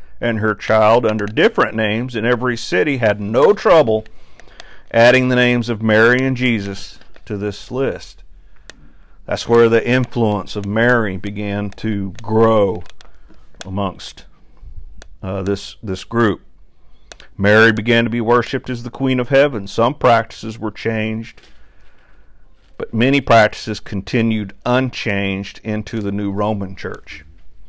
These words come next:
Here's some other unscriptural doctrines that were allowed into Christianity at this time.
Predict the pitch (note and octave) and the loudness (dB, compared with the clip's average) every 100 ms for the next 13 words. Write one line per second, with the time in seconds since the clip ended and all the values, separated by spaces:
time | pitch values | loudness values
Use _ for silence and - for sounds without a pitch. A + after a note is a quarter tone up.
0 | - - B2+ - A#2+ A#2 B2+ A2 G2+ A2+ | -8 0 2 2 2 4 4 4 2 2
1 | A2 G2+ - A#2 A2 - G#2 G2+ G2 G2+ | 2 -2 -4 -4 -4 -4 -2 0 4 6
2 | G2 - G2 F#2+ G2+ - G#2 G2 - - | 4 -2 -4 -4 -8 -6 -4 -4 -6 -18
3 | - - - - G#2+ G2 G2+ A#2+ A#2+ A#2 | -18 -14 -12 0 2 4 6 8 8 8
4 | G2+ F#2+ G2 - - - - G#2+ G#2 G2+ | 8 4 0 -10 -16 -20 -8 -4 -4 -4
5 | - G#2+ G2+ - A#2 G#2+ - G2+ A2 B2 | -4 -2 -4 -2 -4 -4 -6 -2 0 2
6 | A#2 G2 G2 G2 - - - A#2 G2+ G2+ | 0 -2 -4 -6 -8 -12 -2 0 0 -2